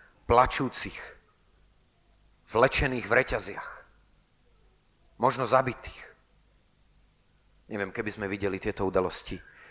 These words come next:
čo by bolo v našom srdci po sedemdesiatych rokoch,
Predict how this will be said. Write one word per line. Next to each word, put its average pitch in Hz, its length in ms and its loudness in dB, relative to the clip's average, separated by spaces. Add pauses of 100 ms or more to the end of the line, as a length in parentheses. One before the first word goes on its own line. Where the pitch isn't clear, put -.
(160)
čo 127 160 2
by 107 80 6
bolo 101 280 6
v 98 120 -4
našom 107 320 0
srdci - 400 -2
po 101 80 2
sedemdesiatych 98 800 0
rokoch, 95 480 0